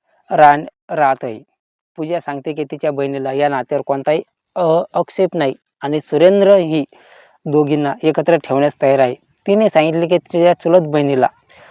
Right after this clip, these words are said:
मालमत्तेत तिचा वाटा हवा आहे. याशिवाय तिच्या नात्यावर कोणताही आक्षेप नाही, पण पती, समाज आणि पती घरच्यांना हे पटत नाही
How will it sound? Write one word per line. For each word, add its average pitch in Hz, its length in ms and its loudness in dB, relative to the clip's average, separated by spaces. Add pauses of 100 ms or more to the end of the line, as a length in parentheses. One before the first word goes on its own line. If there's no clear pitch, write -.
(220)
मालमत्तेत 147 680 2
तिचा 156 200 0
वाटा 147 300 2
हवा 127 220 0
आहे. 113 120 -6 (500)
याशिवाय 143 460 -2
तिच्या 135 260 0 (720)
नात्यावर 156 380 0
कोणताही 180 480 -2
आक्षेप 170 400 -2
नाही, 147 200 -4 (240)
पण 170 160 -4 (140)
पती, 160 300 -2
समाज 147 380 2 (260)
आणि 151 140 -6 (120)
पती 135 260 -6 (540)
घरच्यांना 165 560 -2
हे 165 120 -2 (1300)
पटत 156 260 2
नाही 123 200 -4